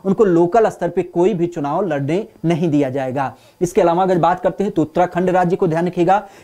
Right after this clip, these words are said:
यहाँ पे भी सन दो हज़ार दो में क्या किया गया, इस तरीके से कानून लागू किया गया, जिसके अंतर्गत ये बात की गई कि अगर जो कोई भी व्यक्ति जिसके पास दो से ज्यादा बच्चे होंगे तो उन लोगों को क्या करेंगे,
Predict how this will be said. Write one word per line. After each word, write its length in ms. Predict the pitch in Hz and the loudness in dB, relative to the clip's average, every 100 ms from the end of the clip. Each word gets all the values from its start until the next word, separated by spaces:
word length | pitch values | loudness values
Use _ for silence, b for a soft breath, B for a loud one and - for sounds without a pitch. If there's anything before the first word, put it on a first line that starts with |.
| - | -2
यहाँ 220 | 220 240 | 0 2
पे 120 | 254 | 0
भी 140 | 202 220 | -2 -2
सन 240 | - 196 | -4 0
दो 80 | 208 | 0
हज़ार 260 | 175 170 170 | 2 2 2
दो 200 | 143 226 | 2 2
में 120 | 220 | 2
क्या 140 | 185 151 | 0 0
किया 200 | 165 147 | 0 0
गया, 140 | 151 | 0
इस 140 | 196 - | 0 0
तरीके 260 | 151 160 | 0 0
से 140 | - 160 | -2 -2
कानून 340 | 151 151 151 | 0 0 2
लागू 260 | 135 175 214 | 2 4 2
किया 200 | - 180 | 2 2
गया, 240 | 170 185 208 B B | 2 0 -2 B B
जिसके 220 | 202 202 | -4 0
अंतर्गत 260 | 226 196 185 | 0 0 0
ये 160 | 160 202 | 0 2
बात 220 | 190 185 | 2 -2
की 120 | 196 | -2
गई 160 | 180 202 | 0 0
कि 140 | 196 | -2
अगर 120 | 160 | 0
जो 100 | 156 | -2
कोई 260 | 170 190 247 | 0 2 2
भी 120 | 208 | 0
व्यक्ति 280 | 170 180 185 | 0 -2 -4
जिसके 260 | 156 151 - | -6 -4 -2
पास 240 | 170 160 | -2 -2
दो 140 | 147 160 | -2 0
से 140 | 175 | 2
ज्यादा 260 | 147 151 214 | 2 2 2
बच्चे 260 | 185 - | 2 -2
होंगे 320 | 151 143 151 175 B B - | -4 0 2 0 B B 0
तो 80 | |
उन 80 | 262 | 2
लोगों 220 | 240 190 | 2 2
को 160 | 190 185 | 0 -2
क्या 160 | 175 151 | -2 -4
करेंगे, 440 | 160 156 165 208 | -4 -2 2 0